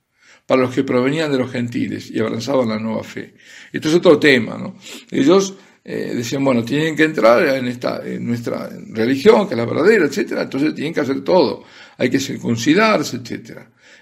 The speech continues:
Y bueno, hubo el primer concilio de Jerusalén, donde, eh, se determinó que no, que no era necesidad, ne-,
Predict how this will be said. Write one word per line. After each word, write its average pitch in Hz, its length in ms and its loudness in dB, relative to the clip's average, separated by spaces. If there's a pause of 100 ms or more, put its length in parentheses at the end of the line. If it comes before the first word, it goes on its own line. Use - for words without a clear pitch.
Y 107 200 -4
bueno, 110 540 -6
hubo 110 200 -6
el 104 80 -12
primer 123 420 0
concilio 127 580 -2
de 110 120 -8
Jerusalén, 151 720 -4 (320)
donde, 147 760 2
eh, 123 40 -4
se 135 160 -4
determinó 147 520 -2
que - 100 -4
no, 165 200 -6
que 147 100 -10
no 123 100 -6
era 131 140 -2
necesidad, 120 580 -8
ne-, 123 180 -10